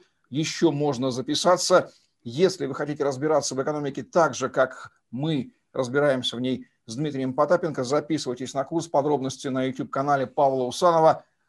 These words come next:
Ссылка в описании. Ну а если вы хотите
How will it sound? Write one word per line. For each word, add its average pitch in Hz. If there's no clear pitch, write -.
Ссылка 156
в 127
описании. 104
Ну 170
а 165
если 165
вы 147
хотите 147